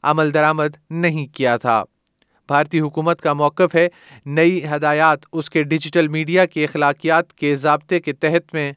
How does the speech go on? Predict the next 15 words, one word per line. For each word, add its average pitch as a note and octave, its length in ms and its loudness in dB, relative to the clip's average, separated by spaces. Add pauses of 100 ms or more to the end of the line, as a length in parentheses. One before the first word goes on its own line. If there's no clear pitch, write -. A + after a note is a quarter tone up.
ہیں E3 200 -2 (420)
تاکہ D#3+ 480 2
سوشل D#3+ 320 -2
میڈیا D#3+ 360 0
کے D#3+ 180 -6
غلط D#3 300 -2
استعمال D#3 440 0
پر C3 320 0
ان D3 300 -8 (180)
کمپنیوں E3+ 420 -4
کا C3 240 0 (320)
احتساب D3+ 480 -2
کیا A#2+ 240 -6
جا A#2+ 140 -2
سکے۔ A2 380 -6